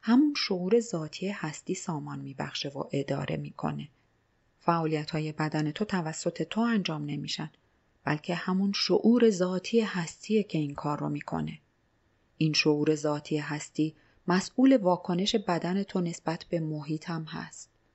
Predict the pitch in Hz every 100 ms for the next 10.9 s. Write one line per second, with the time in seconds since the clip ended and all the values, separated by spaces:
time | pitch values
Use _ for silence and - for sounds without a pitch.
0 | _ _ _ _ _ - 302 302 311 311
1 | 294 - 156 - 160 165 180 175 170 160
2 | 156 160 156 151 175 196 254 294 262 185
3 | 170 160 190 214 180 165 151 151 175 185
4 | 190 - 185 190 - 151 - 156 156 165
5 | _ _ _ _ _ _ _ - - -
6 | 151 143 151 151 151 151 175 165 165 165
7 | - 214 214 208 160 160 156 156 156 156
8 | 151 165 160 156 151 151 151 151 - 151
9 | - 147 151 156 - 156 151 160 147 -
10 | 180 208 180 190 - 160 151 - -